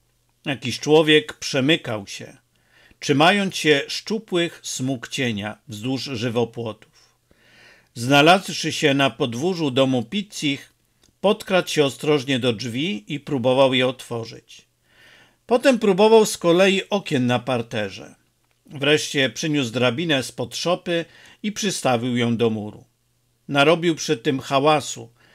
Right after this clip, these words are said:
bo pośliznął się na zamarzniętym śniegu. Otworzyło się okno i ktoś zawołał: "Kto tam?"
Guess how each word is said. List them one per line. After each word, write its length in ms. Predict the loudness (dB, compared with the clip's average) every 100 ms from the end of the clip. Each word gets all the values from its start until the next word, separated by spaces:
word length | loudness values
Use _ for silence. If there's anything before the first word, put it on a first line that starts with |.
| _ _ _ -4
bo 280 | 6 6
pośliznął 640 | 6 2 0 -4 -4 -4 -4
się 260 | -2 0 2
na 180 | 2
zamarzniętym 800 | 2 2 2 -2 -2 -4 -4 -8
śniegu. 540 | -8 -10 -10 -12 -16 -20 _ _ _ -4
Otworzyło 600 | -4 -2 -2 0 4 2
się 240 | 2 -6
okno 420 | 0 -2 0 -2 0
i 100 | -2
ktoś 300 | -2 -2 0
zawołał: 580 | 0 2 2 2 -2
"Kto 280 | -4 6 6
tam?" 400 | 6 -2 -2 -8